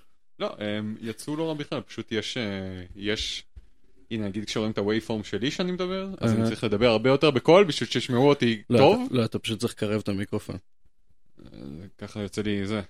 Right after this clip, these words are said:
Speaker 1: אז באמת, או,
Speaker 2: או,
Speaker 1: שלום
Speaker 2: כן,
Speaker 1: לך.
Speaker 2: זה קצת, אה,
Speaker 1: אהה.
Speaker 2: אני, אני מת על זה שכל, אה, פרק מתחיל בכזה readjustment,
Speaker 1: <laughs>
Speaker 2: שכזה אני
Speaker 1: היי.
Speaker 2: צריך לה-, להסביר את הצ-, כי כן,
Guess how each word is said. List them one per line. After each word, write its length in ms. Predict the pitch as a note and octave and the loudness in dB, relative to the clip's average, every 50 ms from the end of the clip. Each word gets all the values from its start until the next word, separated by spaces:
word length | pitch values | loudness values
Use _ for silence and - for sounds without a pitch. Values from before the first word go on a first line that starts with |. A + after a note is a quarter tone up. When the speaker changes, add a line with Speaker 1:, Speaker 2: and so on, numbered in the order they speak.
| - - - | -12 -18 -16
Speaker 1:
אז 160 | G#2 F2+ F#2+ | -14 -14 -12
באמת, 260 | F#2+ F#2+ F#2 G#2 G2+ - - - | -10 -10 -10 -10 -12 -14 -16 -16
או, 240 | - D3 D#3 D3+ - | -14 -12 -10 -8 -4
Speaker 2:
או, 200 | A2+ G#2 G2+ F#2+ | -2 -2 -2 -2
Speaker 1:
שלום 140 | - - G#2 | -4 -4 -4
Speaker 2:
כן, 180 | G2 F#2+ F#2 | -6 -6 -6
Speaker 1:
לך. 80 | F#2 - | -10 -14
Speaker 2:
זה 80 | - | -18
קצת, 400 | - - - - F#2+ F#2 - - | -18 -18 -16 -14 -14 -14 -12 -10
אה, 60 | F#2 F#2+ | -10 -8
Speaker 1:
אהה. 840 | F2+ F2+ F#2 A#2+ G#2+ - - - - - - - - - - - G3+ - - - - - - _ _ _ - - - - - | -8 -8 -10 -12 -16 -18 -20 -20 -20 -20 -20 -20 -20 -20 -20 -20 -20 -20 -20 -20 -20 -20 -20 _ _ _ -20 -20 -14 -6 -2
Speaker 2:
אני, 160 | A2 A2 - | -2 -2 0
אני 200 | A2 A2+ A2+ A#2 | 0 2 2 4
מת 200 | A#2+ A#2+ A#2 - | 4 4 2 2
על 80 | B2 A2+ | 0 0
זה 140 | G#2+ G#2 | 0 0
שכל, 480 | G2+ - - - - A2+ A2 A2 A2 G#2+ - - - - - - - | -2 -4 -4 -4 0 2 2 2 0 -2 -4 -8 -16 -20 -10 -4 -2
אה, 200 | A2+ G#2+ G#2 G#2 - | 0 0 0 -2 -2
פרק 340 | - A#2 A2 G#2 A2 G#2+ - | 0 2 2 2 2 0 -2
מתחיל 460 | G#2+ G2 - - - - G#2 G2+ G#2 | -2 -4 -4 -6 -6 -4 -4 -2 -2
בכזה 520 | G2 G#2+ G#2+ - - G#2 G2 G2 G2 G2+ G2 | -2 -4 -4 -4 -2 -4 -2 -2 -4 -4 0
readjustment, 920 | G#2+ A2 A2 G#2 G2 A2+ A2 A2 - - - - G#2 G2 G2 - - - - G#2+ A#2 C3 C3 - - | 2 4 4 4 4 2 2 2 2 -2 -4 -4 -6 -4 -4 -6 -8 -10 -14 -12 -12 -12 -12 -12 -14
Speaker 1:
<laughs> 360 | - - - - - - - - | -18 -20 -20 -20 -20 -16 -10 -8
Speaker 2:
שכזה 420 | G#2 G2 - G#2 G2+ G2 G2+ G2+ | -8 -6 -4 -4 -2 -2 -2 -2
אני 180 | G2+ G#2 G#2 G#2 | -2 -2 0 2
Speaker 1:
היי. 240 | G2+ F#2+ F2+ E2+ E2 - - - - | 2 2 2 0 -6 -10 -16 -20 -14
Speaker 2:
צריך 260 | - - - - - | -10 -10 -6 -4 -2
לה-, 120 | G#2+ G#2+ | -2 -2
להסביר 540 | G2 G#2 G#2+ G#2 - - A2+ G#2+ A#2 A2+ A2 | 0 -2 -2 -2 -2 -2 0 2 2 2 2
את 120 | A2 - A2+ | 0 -2 -4
הצ-, 320 | - - - - - - | -6 -6 -6 -8 -8 -6
כי 240 | - - A2 G#2+ G2 - | -2 -2 0 0 -2 -2
כן, 220 | - A2+ G#2+ | -4 -4 -2